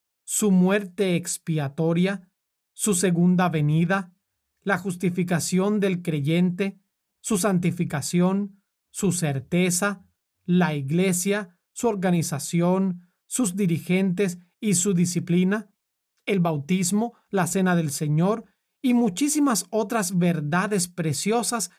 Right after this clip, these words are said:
que podríamos mencionar. Con todo, las controversias sostenidas en torno a estas cuestiones no cerraron la boca de los siervos fieles de Dios. Habríamos de evitar entonces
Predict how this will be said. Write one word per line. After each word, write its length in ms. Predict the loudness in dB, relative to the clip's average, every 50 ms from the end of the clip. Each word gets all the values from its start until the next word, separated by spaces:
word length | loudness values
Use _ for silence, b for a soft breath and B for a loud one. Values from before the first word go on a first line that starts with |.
| b b
que 160 | -2 -2 -2
podríamos 720 | 0 0 0 0 0 2 0 0 2 2 2 2 0 0 0
mencionar. 640 | 0 0 0 0 -2 -2 -4 -2 -2 -4 -6 -8 _ _ _ _ _ _ _ _ _ _ _ _ _
Con 320 | 0 2 2 4 2 0 0
todo, 500 | 0 0 2 2 2 0 -2 -4 -8 _ _ _ _ _ _ _ _ _ _ _ _ 0
las 340 | 2 2 2 2 0 -2 -6
controversias 1200 | -4 0 2 2 2 2 2 0 0 0 2 0 0 0 -2 -4 -4 -2 -2 -2 -2 -4 -6 _ -12
sostenidas 1080 | -8 -4 -2 -2 -2 -2 -4 -4 -2 0 2 2 2 2 0 0 -2 -2 -2 -6 _ _ -6
en 380 | 0 2 2 2 0 -2 -8 _
torno 560 | -2 0 0 0 0 0 0 0 2 2 2
a 160 | 0 0 0
estas 480 | 0 -2 -2 -4 -6 -4 -4 -4 -4 -4
cuestiones 880 | -6 -6 -6 -6 -6 -8 -8 -4 -2 0 2 2 2 0 -2 -6 -10 _ _ _ _ _ _ _ _ _ _ 0
no 300 | 2 2 4 4 2 0
cerraron 720 | 0 0 0 0 2 2 2 2 2 2 2 2 2 2
la 140 | 2 2 2
boca 480 | 0 0 2 0 0 0 0 0 0 2
de 140 | 0 0 0
los 160 | -2 -4 -4
siervos 580 | -2 0 0 0 2 0 0 -2 -2 -2 -4
fieles 560 | -8 -8 -2 0 2 2 2 0 -2 -2 -2 -2
de 140 | -4 -4
Dios. 420 | -2 -2 -2 -4 -6 -8 -12 -14 _ _ _ _ _ _ _ _ _ _ _ _ -6
Habríamos 720 | -2 0 0 2 2 2 2 2 2 2 2 2 0 0 0
de 220 | 2 2 2 2
evitar 460 | 0 -2 -2 -4 -2 0 0 0 2
entonces 840 | 2 2 2 0 0 0 -2 0 0 0 -2 0 0 -2 -2 -2 -10